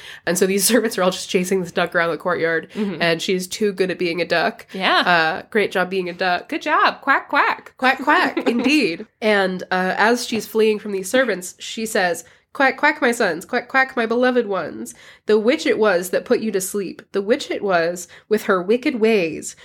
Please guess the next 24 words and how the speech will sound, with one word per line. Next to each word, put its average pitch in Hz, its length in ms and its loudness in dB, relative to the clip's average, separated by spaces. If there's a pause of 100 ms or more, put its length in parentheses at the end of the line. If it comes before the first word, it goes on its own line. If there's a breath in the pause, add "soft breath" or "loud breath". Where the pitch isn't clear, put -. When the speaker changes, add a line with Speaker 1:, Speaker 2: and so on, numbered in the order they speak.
(140 loud breath)
Speaker 1:
For 214 200 2
a 208 40 2
snake 226 480 0
is 175 220 2
she, - 480 -10 (500 soft breath)
and 214 200 2
a 190 80 4
deadly 214 440 0
one. 165 440 -10 (420 soft breath)
From 254 300 0
you 285 180 2
she 247 180 -2
took 247 280 0
your 214 100 2
father 220 420 2
own, 185 440 0
your 208 160 2
father 233 420 2
own, 175 360 0 (100)
and 196 120 -2
my 185 200 -2
own 196 340 -2
dear 180 240 -6
spouse. - 760 -2